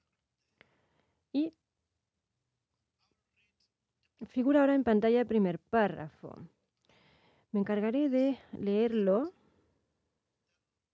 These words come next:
Y, ah, veo que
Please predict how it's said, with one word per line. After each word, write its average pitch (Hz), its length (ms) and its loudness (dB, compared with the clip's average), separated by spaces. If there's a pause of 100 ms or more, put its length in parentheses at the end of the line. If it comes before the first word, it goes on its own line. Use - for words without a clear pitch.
(1600)
Y, 277 340 0 (2250)
ah, 202 200 -8 (220)
veo 226 520 2
que 233 500 0